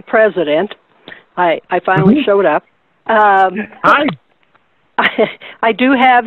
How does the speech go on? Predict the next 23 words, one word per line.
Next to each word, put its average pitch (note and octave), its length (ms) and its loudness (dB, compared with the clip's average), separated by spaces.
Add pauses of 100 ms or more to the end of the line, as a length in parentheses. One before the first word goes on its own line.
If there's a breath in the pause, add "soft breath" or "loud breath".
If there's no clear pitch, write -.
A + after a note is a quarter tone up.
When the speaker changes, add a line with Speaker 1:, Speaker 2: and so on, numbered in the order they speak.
(100)
Speaker 1:
some G#3+ 200 0
comments A3+ 480 -2
that A3 100 0
I G#3+ 80 4
would G#3 140 0
like G3+ 240 0
to A#3+ 80 -2
add, G#3+ 380 2 (340 soft breath)
but A#3 160 2
I G#3+ 140 0
really C#4+ 560 2
want G#3+ 320 0
to A3+ 120 0
hear, G3+ 440 0 (180)
uh, F3+ 280 -2
the F#3 180 0
answers F#3 480 -2
to D#3+ 100 -4
this F3+ 240 -4
last E3 300 -6
question A#3 440 -6
you D#3 120 -8
have. D#3 240 -10